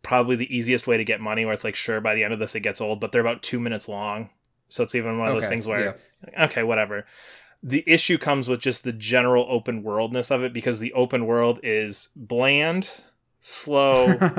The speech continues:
Speaker 2: <laughs>
Speaker 1: a mess, and there's nothing there. <laughs>
Speaker 2: So it's every No More Heroes
Speaker 1: It's
Speaker 2: game. <laughs>
Speaker 1: honestly, if, if you were to boot up No More Heroes one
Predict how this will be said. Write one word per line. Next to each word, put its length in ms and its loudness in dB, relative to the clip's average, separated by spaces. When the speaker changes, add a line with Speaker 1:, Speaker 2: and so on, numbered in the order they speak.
Speaker 2:
<laughs> 440 -18
Speaker 1:
a 120 6
mess, 800 4
and 100 4
there's 180 4
nothing 380 2
there. 320 -8
<laughs> 40 0
Speaker 2:
So 240 0
it's 140 -2
every 280 2
No 140 -2
More 160 -4
Heroes 240 -8
Speaker 1:
It's 140 10
Speaker 2:
game. 120 -4
<laughs> 220 4
Speaker 1:
honestly, 640 8
if, 160 2
if 200 2
you 100 0
were 120 6
to 120 0
boot 300 2
up 180 2
No 220 2
More 180 2
Heroes 400 4
one 540 0